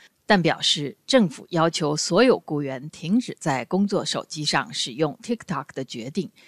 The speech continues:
应该会使许多加拿大人考虑自己手机上的信息是否安全，并做出相应选择。加拿大统计局的数据显示，加拿大二零二二年从中国进口的商品价值首次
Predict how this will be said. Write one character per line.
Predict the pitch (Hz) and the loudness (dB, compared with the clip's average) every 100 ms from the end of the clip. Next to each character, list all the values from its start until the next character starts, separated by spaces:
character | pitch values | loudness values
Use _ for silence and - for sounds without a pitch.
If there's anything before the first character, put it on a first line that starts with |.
| _ - | _ -2
应 | 254 | 2
该 | 269 269 | 4 4
会 | 262 180 | 4 2
使 | - - | 2 -6
许 | - - 117 | -6 -6 -2
多 | 180 214 | 2 2
加 | - 185 | 2 0
拿 | 190 | 0
大 | 175 135 | 0 -2
人 | 123 131 139 | -4 -12 -14
考 | - 120 127 | -10 -10 -2
虑 | 196 | -4
自 | - 233 | -2 -4
己 | 143 151 | -2 -4
手 | - - | -2 -4
机 | - 185 | -4 -2
上 | 202 143 | 0 -2
的 | - | -6
信 | - 147 123 | -10 -10 -10
息 | - 156 - | -10 -10 -6
是 | - 214 | 0 0
否 | - - | -2 -6
安 | 160 190 196 | -2 -2 -4
全， | - - _ - | -8 -10 _ -4
并 | 170 127 _ | -4 -4 _
做 | 170 131 | -4 -4
出 | - 165 | -6 -12
相 | - - 240 254 | -10 0 2 2
应 | 196 _ | -2 _
选 | - - - | -12 -10 -12
择。 | - 120 113 _ _ _ _ _ _ _ _ _ _ _ _ _ _ _ _ | -16 -16 -16 _ _ _ _ _ _ _ _ _ _ _ _ _ _ _ _
加 | 294 | 0
拿 | 277 262 | 6 8
大 | 262 | 8
统 | 247 175 147 | 6 0 0
计 | 196 | -2
局 | 160 165 | 2 4
的 | 220 202 | 6 6
数 | 208 | 4
据 | 165 160 | 2 0
显 | - 107 - | -2 -6 -4
示， | - 160 131 | -2 -2 -4
加 | 147 196 | -2 2
拿 | 208 196 | 2 4
大 | 156 | 4
二 | - 175 | 4 4
零 | 160 175 | 2 -2
二 | 185 | 0
二 | 180 147 | 2 0
年 | 139 131 131 156 | -2 -12 -12 -10
从 | 156 160 | -8 -6
中 | 214 208 | -2 2
国 | 196 | 2
进 | 190 196 | 2 -2
口 | 139 147 | -4 -10
的 | - | -4
商 | - 202 202 | 0 0 -2
品 | - - | -6 -6
价 | 160 135 | -6 -6
值 | 160 151 170 | -8 -10 -6
首 | - - - | -4 -4 -6
次 | - 226 | -2 -2